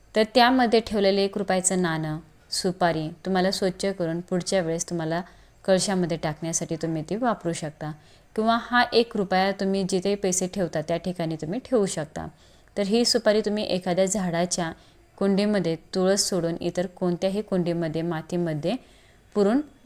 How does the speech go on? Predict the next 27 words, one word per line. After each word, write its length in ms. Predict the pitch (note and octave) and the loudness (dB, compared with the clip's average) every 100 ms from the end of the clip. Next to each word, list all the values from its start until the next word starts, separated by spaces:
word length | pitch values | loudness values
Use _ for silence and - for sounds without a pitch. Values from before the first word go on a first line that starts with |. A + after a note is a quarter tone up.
| - _ _ | -20 _ _
ठेवू 180 | G#3 F3+ | 0 2
शकतात. 420 | - D3 - D3+ - - _ - - - | 0 -6 -6 -10 -10 -20 _ -20 -20 0
तर 80 | G#3+ | 4
यानंतर 520 | A#3 A#3 B3+ B3+ A3 | 6 6 4 4 4
कलशाखाली 600 | G3+ F#3+ F#3 G3 G3+ G3 | 4 4 4 -2 -2 -2
आपण 280 | F3+ F#3 F3+ | 0 0 0
जे 120 | F3+ F3+ | 0 -4
तांदूळ 360 | D3+ D3+ D#3+ F3+ | -4 -2 -2 -2
ठेवलेले 380 | F3+ F3+ F3 D#3+ | -2 -2 0 -2
आहेत, 240 | D3+ D3 - - - _ _ | -4 -6 -10 -20 -20 _ _
या 180 | F3+ F#3 | 2 2
तांदळाची 680 | F#3 G3 F#3+ F3+ F3 F3 F3 | 2 0 2 2 2 0 -2
आपल्याला 460 | D#3+ - D#3 D3+ E3+ - _ _ | -2 -2 -2 -2 -4 -10 _ _
खीर 200 | - A3 | 0 4
बनवायची 520 | F#3+ E3+ D3+ D3+ - | 4 2 0 -4 -4
आहे 180 | D#3 D#3 D#3+ - - - - | -6 -6 -8 -10 -18 -20 -2
किंवा 180 | A3+ A#3 G#3+ | 2 4 6
गोड 200 | G3 F#3+ | 4 4
भात, 320 | F#3+ D#3+ D#3 | 0 -2 -2
गोड 220 | E3 F3 | 0 0
प्रसाद 420 | F3 F3 E3+ F#3 F3+ | 2 2 2 0 -4
तुम्हाला 280 | F3 D#3 D#3+ | -4 -2 -4
बनवायचा 540 | D#3+ D#3 D3 D3 - | -4 -4 -4 -6 -8
आहे. 160 | D3+ D#3 - - - - - | -8 -14 -16 -20 -20 -20 -4
तुम्हाला 280 | G#3 A3 A3+ | 0 2 2
हे 220 | G3+ A#3 A#3 | 4 2 4
तांदूळ 340 | G#3 F3 E3 | 2 2 0